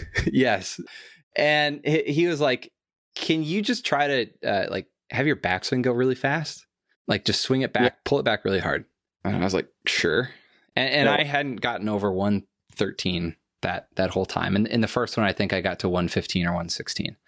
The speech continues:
Speaker 1: That's
Speaker 2: Um,
Speaker 1: awesome.
Speaker 2: eh, yeah, the, the fastest I had ever gone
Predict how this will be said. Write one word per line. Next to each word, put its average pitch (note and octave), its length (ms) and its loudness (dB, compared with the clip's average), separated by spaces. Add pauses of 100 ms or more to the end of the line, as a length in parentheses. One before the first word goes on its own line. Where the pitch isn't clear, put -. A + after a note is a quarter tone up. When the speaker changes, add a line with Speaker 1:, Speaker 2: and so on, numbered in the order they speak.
(440)
Speaker 1:
That's G2 180 2
Speaker 2:
Um, F#2+ 100 4
Speaker 1:
awesome. G2 360 -2 (480)
Speaker 2:
eh, - 540 -2
yeah, E3 360 0 (180)
the, D#3 160 4
the D3 80 2
fastest D#3+ 400 -2
I E3+ 80 4
had D3 80 0
ever C#3 160 2
gone F#2 280 -2